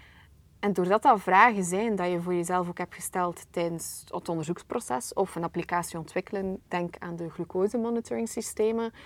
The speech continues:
zijn dat zaken dat je op voorhand al, al over hebt nagedacht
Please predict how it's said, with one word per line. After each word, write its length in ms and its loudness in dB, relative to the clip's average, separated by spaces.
zijn 220 6
dat 160 8
zaken 340 6
dat 160 2
je 80 4
op 140 -4
voorhand 340 2
al, 260 2
al 140 0
over 160 0
hebt 160 -6
nagedacht 920 -6